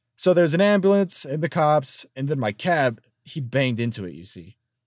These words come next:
Quite a scene, I tell you." Asakawa was listening silently,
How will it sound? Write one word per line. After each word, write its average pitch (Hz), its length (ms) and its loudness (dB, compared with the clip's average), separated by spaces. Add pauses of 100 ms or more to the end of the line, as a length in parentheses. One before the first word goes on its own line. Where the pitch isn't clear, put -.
(240)
Quite 196 240 0
a 165 40 0
scene, 180 240 2
I 110 80 -2
tell 98 220 -8
you." - 160 -14 (1500)
Asakawa 98 760 2
was 95 280 0
listening 95 500 -4
silently, 85 760 -6